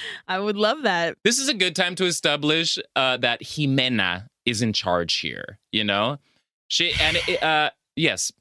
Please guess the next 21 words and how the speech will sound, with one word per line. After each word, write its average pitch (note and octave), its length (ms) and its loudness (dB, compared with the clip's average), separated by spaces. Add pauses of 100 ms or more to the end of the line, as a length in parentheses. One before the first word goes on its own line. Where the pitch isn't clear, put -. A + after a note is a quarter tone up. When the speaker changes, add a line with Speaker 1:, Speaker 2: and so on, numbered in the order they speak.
Speaker 2:
I, A#2 200 -2 (340)
explain D3+ 420 0
your C3+ 120 2
breath. F#2+ 580 0
<laughs> - 720 0 (800)
'Cause C#3 120 0
I C#3 140 2
won't. F#2+ 280 -6 (140)
I A#2+ 120 2
won't A2+ 160 0
explain G2 280 0
Speaker 1:
She, D4 480 0
Speaker 2:
it. - 240 -2
<laughs> - 80 0
Speaker 1:
she's D4+ 360 -2
very D4+ 460 0
much, B3 640 -2 (460)
like, G3+ 360 0
meant F#3+ 400 0
to F#3+ 140 0
be F3 500 0